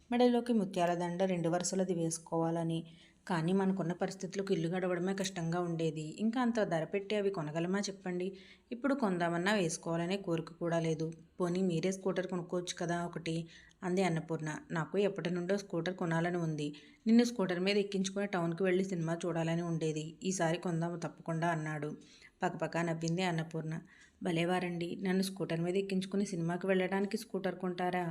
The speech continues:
అంతేగాని మన అవసరాలకు ఉపయోగం అవుతుందని కాదా?" అంది నవ్వుతూ. సాంబమూర్తి, అన్నపూర్ణ దంపతులది పెద్దలు కుదిరించిన పెళ్లి.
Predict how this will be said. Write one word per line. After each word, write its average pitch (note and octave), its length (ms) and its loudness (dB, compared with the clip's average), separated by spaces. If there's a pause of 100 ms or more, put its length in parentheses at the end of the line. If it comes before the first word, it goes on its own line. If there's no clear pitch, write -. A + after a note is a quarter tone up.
(140)
అంతేగాని F#3+ 520 0
మన G#3 160 2
అవసరాలకు F#3 560 0
ఉపయోగం F#3 460 -2
అవుతుందని F#3 540 0
కాదా?" E3+ 360 -2 (920)
అంది F#3 320 0
నవ్వుతూ. E3 420 -2 (220)
సాంబమూర్తి, E3 680 -4
అన్నపూర్ణ E3 420 -4
దంపతులది E3+ 640 -4
పెద్దలు F3+ 340 -4
కుదిరించిన F3 500 -6
పెళ్లి. D#3+ 340 -4